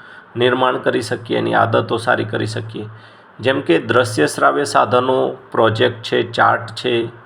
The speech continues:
એ બધા અસ્વાભાવિક ઉદ્દીપકો છે, પણ એના દ્વારા આપણે શીખવી શકીએ એમ, અધ્યયન ક્ષમતાનો વિકાસ કરી શકીએ.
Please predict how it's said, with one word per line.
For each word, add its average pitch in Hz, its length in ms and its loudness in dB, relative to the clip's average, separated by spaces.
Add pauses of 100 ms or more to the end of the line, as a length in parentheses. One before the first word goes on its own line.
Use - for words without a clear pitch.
(220)
એ 151 80 2
બધા 160 320 4
અસ્વાભાવિક 175 760 0
ઉદ્દીપકો 123 600 -2
છે, 117 140 -4
પણ 175 200 0
એના 160 220 2
દ્વારા 165 280 4
આપણે 170 220 -2
શીખવી 175 440 2
શકીએ 113 420 0
એમ, 104 100 -2 (480)
અધ્યયન 135 360 0
ક્ષમતાનો 139 580 0
વિકાસ 110 400 0
કરી 107 200 -2
શકીએ. - 340 -14